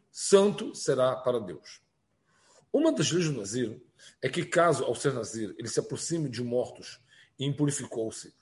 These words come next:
deve trazer um sacrifício ao Beit HaMikdash chamado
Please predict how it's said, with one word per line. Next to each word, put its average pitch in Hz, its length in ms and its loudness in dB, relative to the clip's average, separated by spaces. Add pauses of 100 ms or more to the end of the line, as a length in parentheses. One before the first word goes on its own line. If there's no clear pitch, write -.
(300)
deve 185 360 6
trazer 175 240 2
um 180 80 2
sacrifício 160 760 -2
ao 139 80 2
Beit 147 200 0
HaMikdash 110 580 -4 (180)
chamado 131 640 -2